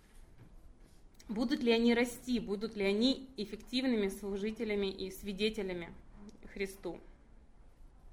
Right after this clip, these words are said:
А, Господь использует для всего этого нас, да? Господь использует, э, людей, уже своих,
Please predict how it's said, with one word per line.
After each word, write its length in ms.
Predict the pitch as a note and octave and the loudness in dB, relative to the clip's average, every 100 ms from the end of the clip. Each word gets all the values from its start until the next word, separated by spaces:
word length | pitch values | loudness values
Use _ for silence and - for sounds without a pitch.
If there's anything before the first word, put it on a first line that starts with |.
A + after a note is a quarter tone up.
| - - - - - - - - - - - - - | -14 -12 -10 -12 -14 -16 -14 -14 -12 -14 -16 -14 -8
А, 420 | F#3+ F#3 F3 E3 - - - - - - - - - - - - - - - | -6 -4 -6 -8 -12 -14 -14 -12 -12 -14 -16 -16 -18 -18 -16 -16 -14 -14 -8
Господь 500 | G#3 A3+ - F4+ G#4 - - - | -4 -4 2 2 2 0 -12 -6
использует 680 | A3 - D#4 C4+ A#3 G#3+ - - - - - | -4 4 4 6 4 4 -2 -16 -18 -16 -8
для 200 | G#3+ A3 | 0 0
всего 320 | - A3+ A#3 | 0 4 10
этого 540 | D4 D#4 B3 A#3 A3 - - - - - - - - - | 10 10 8 6 4 -2 -14 -18 -18 -16 -16 -16 -12 -2
нас, 340 | G3+ F3+ - - - | 0 2 -2 -10 -10
да? 200 | F#3+ G#3+ | -6 -4
Господь 420 | G#3+ - C#4+ - | -4 0 6 6
использует, 560 | - A#3 A3+ A3 G#3 - - | 6 0 0 0 -2 -4 -12
э, 460 | F#3+ F#3+ F#3 F#3 - | -10 -8 -8 -8 -4
людей, 460 | G#3+ G3+ F#3 - - | -4 -2 -4 -6 -8
уже 200 | G3 A#3 | -4 -4
своих, 520 | - G3+ G#3+ G3+ | -2 0 0 -2